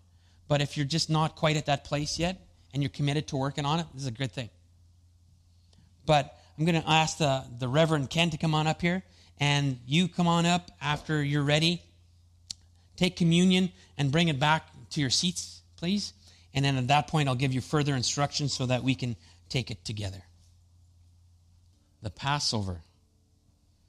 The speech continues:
Tuck in your cloak, in your belt, put on your running shoes. Look toward the door.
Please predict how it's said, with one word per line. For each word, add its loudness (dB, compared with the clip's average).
Tuck -2
in 0
your -2
cloak, -6
in -10
your -8
belt, -4
put -4
on -2
your -2
running 0
shoes. -4
Look -6
toward -6
the -6
door. -2